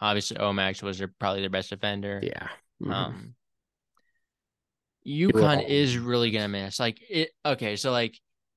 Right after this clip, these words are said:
Speaker 1: even though Sunogo was their best player, the guys they're really gonna miss are Hawkins and
Speaker 2: Hawkins.
Speaker 1: Jackson. Like,
Speaker 2: Yeah.
Speaker 1: Sunogo's replaceable. Like, you, you literally have a one-for-one replacement,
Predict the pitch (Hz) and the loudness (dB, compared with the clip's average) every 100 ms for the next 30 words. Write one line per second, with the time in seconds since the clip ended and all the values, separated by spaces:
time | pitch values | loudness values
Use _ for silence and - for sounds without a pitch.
0 | _ 170 185 190 - 131 135 131 117 117 | _ 0 4 4 4 4 4 4 4 4
1 | 120 98 101 107 - - 104 110 110 107 | 2 0 2 2 0 -4 -2 0 -2 -6
2 | _ _ _ 131 139 170 160 139 120 123 | _ _ _ 0 4 4 4 0 2 2
3 | 117 107 101 104 113 117 104 98 98 107 | 0 0 0 0 0 -6 -2 0 0 -4
4 | 98 95 90 92 90 - - 104 101 - | -8 -2 2 2 0 -4 -4 -4 -6 -6
5 | - 160 202 190 151 120 160 180 - 98 | -4 4 6 8 6 2 2 0 2 -4
6 | 95 117 117 117 117 127 139 151 135 117 | -4 -4 -4 -4 0 0 2 2 2 2
7 | 120 110 107 110 107 104 101 95 92 98 | 0 0 0 0 -2 -4 -4 -4 0 0
8 | 95 - | 0 -6